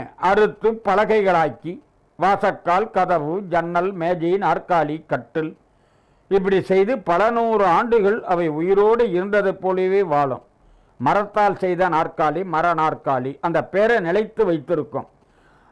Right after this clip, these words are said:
அதனாலே மனிதர்களாய் பிறந்தவர்கள் சிலர் செத்தவர்கள்,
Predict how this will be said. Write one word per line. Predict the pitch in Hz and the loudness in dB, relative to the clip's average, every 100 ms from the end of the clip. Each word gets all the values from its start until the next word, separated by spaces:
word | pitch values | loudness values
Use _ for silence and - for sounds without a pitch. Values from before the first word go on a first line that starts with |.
| - | -2
அதனாலே | 175 185 180 226 262 233 | 0 2 2 2 2 2
மனிதர்களாய் | 180 170 214 277 285 254 233 220 208 | 2 0 0 -2 0 2 2 2 0
பிறந்தவர்கள் | 190 202 247 220 208 190 180 | 0 0 2 2 2 0 -4
சிலர் | 127 180 190 151 185 - 226 | -2 0 2 2 0 -2 -2
செத்தவர்கள், | 220 - 269 233 175 135 160 123 | -2 -2 -2 2 0 0 -2 -4